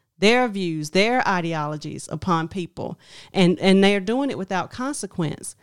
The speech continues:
And so we already see the, the left, who seem to just condone every sinful activity there is. They're, they're allowing criminals to be released. They're even advocating for criminals to be released and things like that. And so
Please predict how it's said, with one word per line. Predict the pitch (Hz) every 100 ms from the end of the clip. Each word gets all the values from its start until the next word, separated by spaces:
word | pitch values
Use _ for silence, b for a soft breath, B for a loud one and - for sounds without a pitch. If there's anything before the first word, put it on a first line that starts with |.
| _ _ -
And | 196
so | 185 214 190 190
we | 180 190
already | 190 247 233 208
see | - 220 214 208 196 _
the, | 180 165 -
the | 170 165
left, | 170 202 302 185 - - - _ _ _ _ _
who | 240 226
seem | - 226 233 226
to | -
just | 185 190 185
condone | 196 190 185 185 175 -
every | 196 254 233
sinful | 240 - 220 220 196 -
activity | 185 - - 240 196 160 160
there | 170 165
is. | - 214 156 151 156 - b b b -
They're, | 190 180 175
they're | 170 170 156 - _ _ _
allowing | 175 170 180 196 175
criminals | - 208 208 220 220
to | 220
be | 202 208
released. | 202 202 214 208
They're | 220
even | 247 233 196
advocating | 156 196 285 254 - 208 185
for | 180 175 160 160 B B B _
criminals | 226 214 196 185
to | 196
be | 180 190
released | 175 175 180 170 -
and | 160
things | 190 185 180
like | 175 156
that. | 185 175 -
And | - 170
so | 170 202 185 175